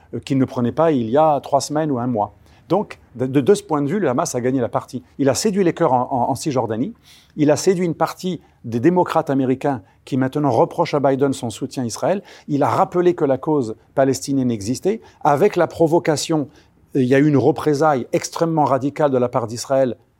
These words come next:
Et comme vous, et vous savez, l'axiome des islamistes djihadistes, quand un djihad-, quand, quand je provoque plus fort que moi, et quand le plus fort que moi tue quelqu'un qui est un terroriste, en même temps il tue deux enfants, ça fait pas un terroriste de moins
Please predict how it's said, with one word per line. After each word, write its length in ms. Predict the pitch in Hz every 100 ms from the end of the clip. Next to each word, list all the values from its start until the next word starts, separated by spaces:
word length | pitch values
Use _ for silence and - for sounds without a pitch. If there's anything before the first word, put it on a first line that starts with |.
| -
Et 40 |
comme 220 | - 123 143
vous, 180 | 113
et 100 | 143
vous 120 | 113 113
savez, 320 | 117 143 156
l'axiome 480 | 123 - - 160 120
des 200 | 110 113
islamistes 600 | - 127 139 - 104 98
djihadistes, 520 | 98 127 151 - - _ _ _ _ -
quand 220 | 135 143
un 140 | 147
djihad-, 400 | 123 147 139 139 - -
quand, 180 | 123 -
quand 240 | 135 - -
je 160 | 202 117
provoque 480 | - 170 151 165 -
plus 160 | 135
fort 220 | - 127 -
que 100 | 113
moi, 320 | 127 196 _ _ _ _ -
et 80 |
quand 160 | - 196
le 160 | 165 123
plus 140 | 147
fort 240 | - 135
que 100 | -
moi 360 | 135 143 123 - _ _ _ -
tue 240 | - 196
quelqu'un 540 | - 131 120 151 127 - _ -
qui 80 |
est 120 | 120 117
un 80 |
terroriste, 560 | 101 107 107 196 - - _ _
en 100 | -
même 220 | 135 135 131
temps 160 | 147
il 120 | 127
tue 160 | 117 135
deux 240 | 110 127 107
enfants, 420 | 104 160 233 _ _ _
ça 100 | -
fait 120 | 120 127
pas 400 | 151 131 - _ _
un 100 | 143
terroriste 400 | 123 135 117 113
de 100 | 101
moins 260 | 107 147